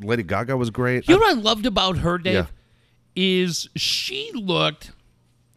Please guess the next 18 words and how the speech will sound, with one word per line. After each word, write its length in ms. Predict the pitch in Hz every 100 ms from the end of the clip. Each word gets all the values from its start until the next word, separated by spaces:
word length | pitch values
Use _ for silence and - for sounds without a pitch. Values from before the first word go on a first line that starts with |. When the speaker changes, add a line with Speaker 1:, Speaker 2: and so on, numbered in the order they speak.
| _ -
Speaker 2:
and 400 | 165 156 151 147
it's 180 | 190 170
funny, 300 | - 196 135
when 240 | 107 131 147
we 120 | 214
did 260 | 254 233
Monterey 640 | 143 143 147 151 139 135 127
trips 420 | - 117 92 -
as 200 | 107 101
a 60 |
family, 560 | 98 113 104 98 85 82 110
that 320 | 131 156 -
C 280 | - 175 151
D, 180 | 123 113
my 180 | 113
kids 400 | 120 - 165 131
loved 400 | 123 110 123 117
that 260 | 107 98